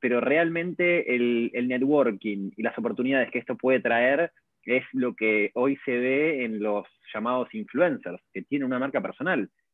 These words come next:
que las marcas les regalan cosas para acercarse a ellos, para llegar a su audiencia. Entonces, todos nosotros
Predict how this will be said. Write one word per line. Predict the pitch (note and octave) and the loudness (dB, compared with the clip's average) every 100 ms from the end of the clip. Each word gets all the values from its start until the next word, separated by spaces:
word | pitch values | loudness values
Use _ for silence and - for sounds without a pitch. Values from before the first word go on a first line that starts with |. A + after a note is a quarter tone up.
| _ | _
que | - A2 | -2 0
las | G#2+ A2 | 2 0
marcas | B2 E3 D#3+ B2 | 0 -2 -2 -2
les | A#2+ A#2 | -4 -2
regalan | - A#2+ A#2+ F3 G3 F3+ B2+ | -2 0 0 0 0 0 -2
cosas | - G3 - G#2 F#2 _ _ _ _ - | 0 -2 0 -4 -4 _ _ _ _ -4
para | A#2+ B2 C3 G2 | -2 2 0 0
acercarse | A2+ A2 - B2+ B2+ A#2+ | -4 -6 -2 -2 0 -2
a | C3 | -2
ellos, | D#3+ D3+ | -2 -6
para | A#2 G#2 G2+ - | -4 -4 -4 -4
llegar | A2 B2+ | -2 -2
a | |
su | A#2+ | -4
audiencia. | G#2+ B2 D#3 B2+ B2+ C3 C3 _ _ - | -2 0 0 0 -2 -2 -4 _ _ -8
Entonces, | A2 C#3+ C#3+ D3 - _ _ - | -2 -2 0 -4 -4 _ _ -6
todos | F3 | -4
nosotros | E3 D#3 F3 | -4 -2 -2